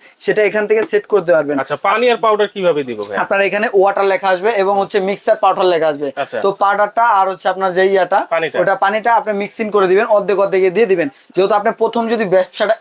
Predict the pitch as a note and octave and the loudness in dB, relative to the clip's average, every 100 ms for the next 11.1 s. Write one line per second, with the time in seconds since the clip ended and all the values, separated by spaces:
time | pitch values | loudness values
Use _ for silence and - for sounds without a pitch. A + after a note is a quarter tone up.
0 | F#3 - G#3+ A3 A#3 G#3+ G3+ G3 G3 G3+ | -2 -2 0 2 2 2 2 0 2 2
1 | G3+ G3+ F#3 G3 F#3 F#3+ G3 A3 A3+ F#3 | 0 -2 -6 -6 0 0 0 0 0 0
2 | F3 F#3 F3+ G3 F#3 G#3 - G3+ F#3 E3 | -4 -2 0 0 0 -4 -2 0 0 0
3 | F#3+ F#3 - E3 C3+ E3+ D#3+ G3+ G3 A3 | 0 0 0 0 0 0 0 -2 -2 0
4 | E3+ F3+ D#3 C#3 G3 G#3 A3+ G3 G#3 A#3 | 0 -2 -2 -2 0 0 0 -2 -2 0
5 | G#3+ A3 - _ G3+ G#3+ G#3+ G3+ G3 E3+ | 0 -2 -4 _ 2 2 2 0 0 0
6 | G#3 - - C#3 A2+ F#3+ G#3 G#3+ F3+ - | 0 -2 -6 -8 -4 0 2 2 -2 -2
7 | A#3 G#3+ - F#3 E3+ D#3+ G3+ A#3 _ _ | 0 0 0 0 0 0 2 0 _ _
8 | E3+ E3 G3+ G#3 G3 F#3+ G3+ A#3+ - C3+ | -2 0 0 0 0 0 0 -2 -4 -10
9 | A2 G#3+ E3 F3 F#3 F#3 G#3 A#3 E4 _ | -2 -2 0 0 0 2 0 0 -2 _
10 | _ F3 E3 G3 F#3 F#3 D#3+ C#3 - C#3+ | _ -6 0 2 2 0 0 -2 -2 -8